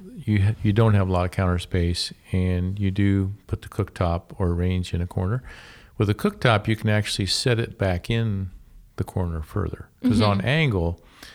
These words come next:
Speaker 1: you can go back and then the cabinets can kind of follow it back a little bit so that you have kind of a recess in the cabinetry where that cooktop is.
Speaker 2: Yeah.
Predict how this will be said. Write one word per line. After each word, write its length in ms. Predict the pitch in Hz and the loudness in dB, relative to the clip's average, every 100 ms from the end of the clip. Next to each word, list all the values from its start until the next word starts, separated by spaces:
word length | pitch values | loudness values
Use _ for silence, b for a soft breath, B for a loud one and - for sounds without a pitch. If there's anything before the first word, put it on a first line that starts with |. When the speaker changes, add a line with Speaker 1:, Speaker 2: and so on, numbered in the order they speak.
| B B - | B B -4
Speaker 1:
you 140 | 117 | -2
can 180 | 107 98 | 0 0
go 180 | 95 95 | 2 2
back 600 | 92 113 127 92 87 - | 2 0 2 2 0 -2
and 100 | 98 | 0
then 300 | 98 98 90 90 | 2 2 2 0
the 60 | |
cabinets 440 | 90 104 110 90 - | -2 0 0 0 -4
can 160 | - 101 | -8 -4
kind 180 | 98 82 | -2 -2
of 80 | |
follow 320 | - 98 90 85 | -2 -2 0 -2
it 100 | 85 | -2
back 240 | 85 92 | -2 -2
a 40 | 107 | -4
little 120 | 107 | -2
bit 140 | 113 | -2
so 160 | 117 101 | -4 -2
that 220 | 95 - | -4 -2
you 80 | 101 | -2
have 300 | 90 90 87 | 0 -2 -2
kind 180 | - 92 | -6 -4
of 80 | 87 | -4
a 60 | |
recess 520 | 85 87 - 101 95 - | -4 -4 -2 -2 -2 -2
in 60 | |
the 60 | 87 | -4
cabinetry 560 | - 87 90 - 104 101 | -2 -2 -4 -4 -6 -4
where 140 | 101 | -4
that 140 | 90 - | -4 -4
cooktop 460 | 101 - 101 92 | -6 -4 -4 -2
is. 220 | 107 110 - | -4 -4 -2
Speaker 2:
Yeah. 400 | 220 220 196 | 2 2 2